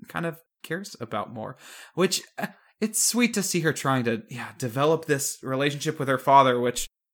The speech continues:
yeah, stands in contrast with, with poor Luz, who can't, and oh my god, that was such an accurate, like, depiction of a, what, fourteen-year-old, thirteen-year-old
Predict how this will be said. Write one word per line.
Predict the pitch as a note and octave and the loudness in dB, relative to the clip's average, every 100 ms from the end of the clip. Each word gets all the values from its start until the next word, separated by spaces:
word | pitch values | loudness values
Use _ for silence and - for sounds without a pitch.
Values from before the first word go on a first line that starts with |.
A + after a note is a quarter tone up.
| _ _ _ _ | _ _ _ _
yeah, | C3+ B2 G#2+ | -2 -2 -2
stands | - C#3+ C3+ | 0 2 0
in | C3 A#2 | 0 -2
contrast | C3 C3 C3 C3 A#2 - - - | 4 4 6 4 4 0 -6 2
with, | C#3+ B2+ - - - - - _ _ | 2 2 -2 -20 -20 -20 -20 _ _
with | C3+ C#3+ C#3 - | 2 2 2 -6
poor | - D3+ C#3 C#3 D3 - | -2 4 6 6 2 -4
Luz, | C3 B2+ B2 B2 - | -2 2 2 0 -2
who | C3 B2 A#2 - - _ _ | -2 -2 0 -4 -12 _ _
can't, | - D3+ D3 B2+ - - | -8 0 2 2 0 -4
and | C3 B2 | -2 0
oh | C#3 | 2
my | C3 A#2+ | 2 0
god, | C3 B2 A2+ G#2+ - | 2 2 0 -4 -6
that | B2+ A#2+ D#2+ | -2 -2 -2
was | B2+ C#3 - - _ _ _ _ - | -4 -2 -4 -6 _ _ _ _ -6
such | - - D#3 E3 | 0 2 2 2
an | C#3 | 0
accurate, | C3 C3 C3 B2+ B2 - | 2 2 2 0 0 -2
like, | B2+ A#2 | -6 -4
depiction | - B2 - B2+ - A#2+ A2+ G#2+ | -2 -4 -2 -4 -4 -6 -6 -4
of | B2 A#2 A2+ A2+ - - | -2 -2 -2 -6 -10 -6
a, | A#2 A2+ A2 A2 - | -4 -4 -6 -8 -8
what, | C3 A#2+ C3 - - - | -6 -6 -8 -18 -20 -6
fourteen-year-old, | C3+ C3 B2+ C#3 C3 C3 B2+ | 0 0 0 2 4 4 2
thirteen-year-old | B2 A#2+ C3 B2+ B2+ | -4 -2 0 2 2